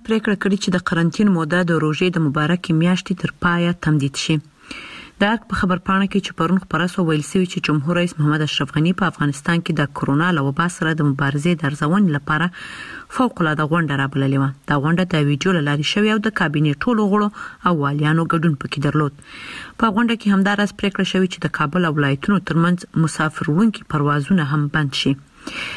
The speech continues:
د ارګ په خبر پاڼه کې نه دي ویل شوي چې کورني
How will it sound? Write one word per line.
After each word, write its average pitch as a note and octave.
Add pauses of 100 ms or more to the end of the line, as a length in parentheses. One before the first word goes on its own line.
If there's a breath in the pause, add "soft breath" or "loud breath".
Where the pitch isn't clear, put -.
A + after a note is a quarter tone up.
(160 loud breath)
د -
ارګ A3+
په G#3+
خبر F#3
پاڼه G#3
کې -
نه A#3
دي A3+
ویل D#3+
شوي G#3+
چې -
کورني D#3+